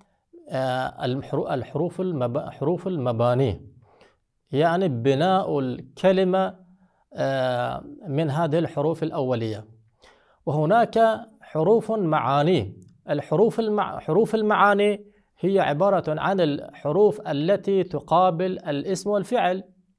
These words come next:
مثل باء الجارة، مثل كاف ال-، الجارة، مثل على، مثل في، مثل، آه، تاء القسم،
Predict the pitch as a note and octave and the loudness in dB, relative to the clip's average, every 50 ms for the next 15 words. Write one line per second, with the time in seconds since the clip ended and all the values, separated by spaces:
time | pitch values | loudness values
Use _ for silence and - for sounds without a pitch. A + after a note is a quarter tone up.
0 | _ _ _ _ _ _ _ _ _ _ _ _ _ _ - - _ _ _ _ | _ _ _ _ _ _ _ _ _ _ _ _ _ _ -20 -20 _ _ _ _
1 | _ _ _ _ _ _ - D3+ D3+ - D#3+ C3 A#2 A2+ C3 F3 F3+ F#3+ F#3 F3+ | _ _ _ _ _ _ -4 -4 0 2 2 0 2 2 2 2 4 4 4 2
2 | E3 D3 C3 E3 F3 E3+ D#3+ D#3 E3 E3+ E3 E3 E3 - - _ _ _ _ _ | 0 0 2 2 2 2 2 0 0 0 -2 -4 -8 -12 -20 _ _ _ _ _
3 | _ _ - C3+ - - C3+ B2 A#2 - - C#3+ E3 F3 E3+ F3 - F3 F3+ F3+ | _ _ -10 -6 -4 -4 -4 -4 -6 -2 0 2 2 2 0 -2 -4 -4 -2 0
4 | F3+ F3+ F3+ - F#3 E3 C#3+ C3+ E3 E3 E3 D#3 D#3 D#3 D#3 D#3 D#3+ - - _ | 0 0 0 -2 -2 -2 -2 0 0 0 0 0 0 -2 -2 -4 -8 -14 -20 _
5 | _ _ _ _ _ - C#3+ C#3 B2+ - D3+ C#3 B2 G2+ B2+ E3 F3 F3+ F#3 F3 | _ _ _ _ _ -8 -6 -6 -4 -2 -4 -4 0 2 2 4 4 4 4 2
6 | F3 F3 - - - - - - _ _ _ - C3 - - C#3 B2 A2+ - - | 2 0 -4 -10 -18 -20 -20 -20 _ _ _ -8 -6 -4 -2 -2 -2 -4 -8 -8
7 | - - F3+ F#3+ F#3+ F#3+ F#3+ F#3+ - - - _ _ _ _ _ - C3+ C3+ C3+ | -4 0 2 2 2 0 0 -4 -10 -18 -20 _ _ _ _ _ -6 -6 -4 -2
8 | - D3 C3 B2+ B2+ B2+ B2+ B2+ B2+ B2+ B2 B2+ B2 B2 - - - - - - | 0 0 0 0 2 2 4 4 4 4 4 2 0 -4 -8 -16 -20 -8 -2 0
9 | D#3+ F#3 F#3+ - - F3+ F3 F3+ - F#3 F3+ - F3+ F3 E3+ E3+ | 2 2 2 0 -2 -4 -2 -2 -2 -2 -2 0 0 0 0 -2